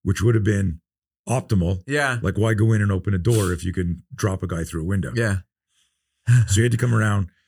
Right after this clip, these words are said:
Speaker 1: but they were six feet apart, and they were, you had to do headshots, which were neck shots on the targets,
Speaker 2: Yeah,
Speaker 1: right?
Speaker 2: yeah.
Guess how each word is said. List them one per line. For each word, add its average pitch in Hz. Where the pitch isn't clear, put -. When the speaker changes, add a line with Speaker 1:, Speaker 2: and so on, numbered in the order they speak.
Speaker 1:
but -
they 113
were 104
six -
feet -
apart, 95
and 104
they 107
were, 101
you 95
had 113
to 107
do 104
headshots, 87
which -
were 101
neck 120
shots 82
on 82
the 71
targets, 76
Speaker 2:
Yeah, 139
Speaker 1:
right? 147
Speaker 2:
yeah. 151